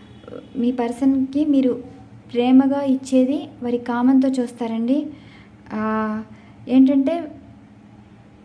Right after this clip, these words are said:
మీరు వారిని జాలి పడవలసిన అవసరం కూడా లేదు. వారు అసలు అర్హత లేని వాళ్ళండి. అలాంటి వారిని జాలి పడితే మీరు పాపం చేసుకున్నట్టే. అలాంటి వారన్నమాట. చూడండి,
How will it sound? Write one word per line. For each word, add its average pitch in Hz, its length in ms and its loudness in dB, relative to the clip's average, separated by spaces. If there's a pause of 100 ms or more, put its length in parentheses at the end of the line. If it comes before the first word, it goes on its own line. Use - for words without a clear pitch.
(300)
మీరు 285 580 2
వారిని 254 240 2
జాలి 247 340 -2
పడవలసిన 254 500 -2 (100)
అవసరం 262 460 -2
కూడా 277 220 0
లేదు. 240 560 0 (600)
వారు 233 100 -2
అసలు 254 260 -2 (180)
అర్హత 254 360 -2
లేని 277 200 4
వాళ్ళండి. 247 560 2 (200)
అలాంటి 240 300 -2
వారిని 262 240 6
జాలి 233 340 -4
పడితే 269 580 -4 (260)
మీరు 254 140 2
పాపం 254 500 2
చేసుకున్నట్టే. 226 680 -4 (580)
అలాంటి 254 320 2
వారన్నమాట. 240 640 0 (1040)
చూడండి, 233 400 2